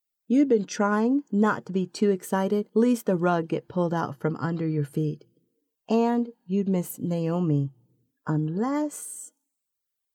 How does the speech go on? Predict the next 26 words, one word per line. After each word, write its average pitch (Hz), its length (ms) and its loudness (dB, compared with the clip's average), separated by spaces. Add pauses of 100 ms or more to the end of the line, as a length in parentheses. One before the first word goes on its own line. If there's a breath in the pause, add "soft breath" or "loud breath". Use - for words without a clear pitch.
(720)
You 247 120 2
lean 262 260 6
across 196 420 -2
the - 120 -4
table 175 400 -2
toward 180 360 -4
her 135 340 -4
and 185 160 0
show 247 320 2
her 170 280 -2
your 160 200 0
U 180 260 0
E 196 160 -4
C 190 280 -2
balance 165 580 0
on 156 140 -2
your 175 120 0
Moby. 180 540 0 (1160)
She 185 200 -6
gasps 175 760 -4
in 160 180 -6
surprise, 156 840 -8
her - 220 -8
eyes 185 440 0
growing 160 380 0
wide. 143 580 -2